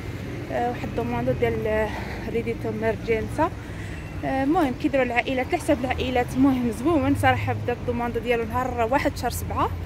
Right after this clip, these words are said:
هي جايه عندهم، غادا ندفع عندهم ال-، الدوموند. بالنسبه للبنات اللي عايشين هنا في اوروبا وداك الشيء اللي بغاو يدفعوه مزيان صراحه، كيعطيو فيه المره الاولى والثانيه والثالثه. المهم انا اول مره غادا ندفع عليهم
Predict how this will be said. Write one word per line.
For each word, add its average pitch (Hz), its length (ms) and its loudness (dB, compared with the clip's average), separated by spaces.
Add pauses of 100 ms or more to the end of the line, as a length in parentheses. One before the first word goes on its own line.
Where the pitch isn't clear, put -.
(140)
هي - 80 2
جايه 220 220 2
عندهم، 208 340 0
غادا 214 160 0
ندفع 214 240 0
عندهم 202 300 0
ال-، 196 420 2 (840)
الدوموند. 240 500 4
بالنسبه 269 340 2
للبنات 262 280 2
اللي 269 100 0
عايشين 226 320 0
هنا 226 120 0
في - 200 2
اوروبا 220 460 4
وداك 214 220 0
الشيء 285 320 0 (460)
اللي 233 120 0
بغاو 226 200 4
يدفعوه 339 500 2
مزيان 220 440 0 (1000)
صراحه، 247 520 2
كيعطيو 240 320 -2
فيه 247 80 0
المره 226 220 0
الاولى 233 420 0
والثانيه 285 400 2
والثالثه. 262 440 -2 (540)
المهم 294 280 6
انا 262 160 2
اول 262 240 0
مره 277 220 0
غادا 269 220 0
ندفع 247 260 -4
عليهم 226 220 -4